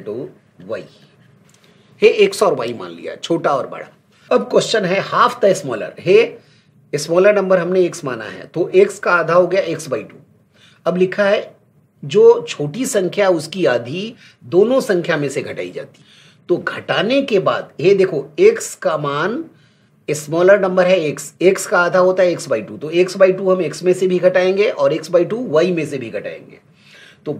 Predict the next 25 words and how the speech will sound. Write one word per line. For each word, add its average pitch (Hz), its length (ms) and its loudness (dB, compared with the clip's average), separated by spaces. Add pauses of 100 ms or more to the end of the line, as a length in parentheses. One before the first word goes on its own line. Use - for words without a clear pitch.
बड़ी 196 260 4
संख्या 185 480 -4
में 160 180 -6
से 180 240 -4
हम 185 420 -8 (580)
छोटी 160 340 -6
संख्या 135 380 -4
का 165 140 -2
आधा 110 320 -4
घटा 113 260 -4
दिया 156 300 -8 (1200)
और 151 220 2
फिर 247 140 -4 (100)
छोटी 180 400 -2
संख्या 175 480 -4
में 156 180 -6
से 151 220 -6
भी 160 340 -8 (1300)
छोटी 170 340 -6
संख्या 123 360 -8
का 127 140 -6
आधा 95 240 -10
घटा - 240 -20
दिया, - 280 -20 (1160)
Right? 151 320 -2